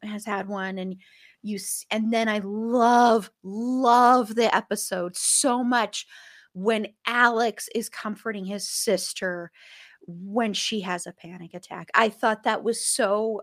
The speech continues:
because they fight a lot, but their relationship is so beautiful to me. And that was just like, oh, that was just,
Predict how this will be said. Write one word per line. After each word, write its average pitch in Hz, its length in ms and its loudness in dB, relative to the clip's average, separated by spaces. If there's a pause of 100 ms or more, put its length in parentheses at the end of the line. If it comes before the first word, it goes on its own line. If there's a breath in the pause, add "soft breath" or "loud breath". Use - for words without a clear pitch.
(120)
because 262 500 -2 (240)
they 370 180 6
fight 233 420 2
a 226 60 -2
lot, 208 480 0
but 247 180 -8
their 269 160 0
relationship 262 600 -4
is 214 160 -6
so 196 300 -4
beautiful 196 520 -8
to 240 140 -12
me. 247 320 -6 (560 soft breath)
And 240 220 -2
that 240 220 0
was 240 180 -6
just 214 440 -4
like, 170 360 -4 (360)
oh, 202 440 6
that 220 260 4
was 202 200 -2
just, - 560 -8